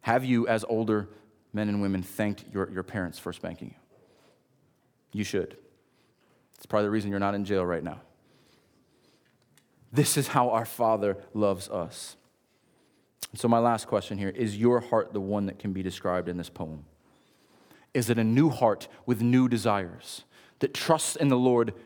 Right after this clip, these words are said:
completely, that leans on Him completely, that places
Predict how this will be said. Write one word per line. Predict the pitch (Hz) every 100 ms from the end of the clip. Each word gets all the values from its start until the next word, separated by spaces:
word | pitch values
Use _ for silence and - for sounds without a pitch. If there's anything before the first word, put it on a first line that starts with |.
| -
completely, | - 117 - 110 - - _ _ - - -
that | 180
leans | 165 185 202 190 175 - 170
on | 165 147
Him | 151 139 123 -
completely, | - 139 135 113 92 80 - _ _ _ _ _ _ _ _ _ _ _
that | 175 175
places | 190 185 165